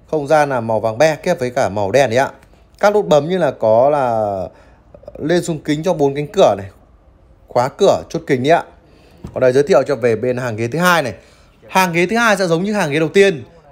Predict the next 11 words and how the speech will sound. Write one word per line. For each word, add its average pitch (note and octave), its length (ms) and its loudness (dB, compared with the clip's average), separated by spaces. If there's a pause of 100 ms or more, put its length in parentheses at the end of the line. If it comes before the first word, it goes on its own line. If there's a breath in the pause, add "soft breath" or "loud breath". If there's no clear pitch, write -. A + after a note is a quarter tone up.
(100)
Ghế D3+ 220 4
nó A3 80 2
sử G3 140 -2
dụng C#3+ 200 -6
là B2+ 100 -2
ghế B2+ 220 0
lỉ. D#3+ 260 0 (960 soft breath)
Ghế C3+ 140 0
lỉ E3 280 2 (180)
chỉnh, G2 320 -6
ờ, G#2+ 1120 -2